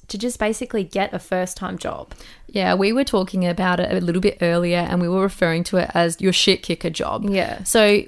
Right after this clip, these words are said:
Speaker 2: starting out, obviously not everyone's going to have experience. So you're gonna have to go and work in hospitality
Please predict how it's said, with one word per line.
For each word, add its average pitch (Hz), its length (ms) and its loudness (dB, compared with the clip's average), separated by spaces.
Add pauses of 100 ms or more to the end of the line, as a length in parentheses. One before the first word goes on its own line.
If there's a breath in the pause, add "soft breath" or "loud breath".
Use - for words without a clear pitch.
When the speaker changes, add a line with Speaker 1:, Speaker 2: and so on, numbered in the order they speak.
(100)
Speaker 2:
starting 285 440 4
out, 175 280 2
obviously 240 640 2
not 185 200 2
everyone's 170 540 0
going 170 240 0
to 175 80 -4
have 170 300 -2
experience. 180 680 -2
So 196 120 4
you're 190 240 2
gonna 185 220 2
have 226 200 -4
to - 80 -6
go 180 160 0
and 170 260 2
work 165 320 0
in 180 100 0
hospitality 165 960 -2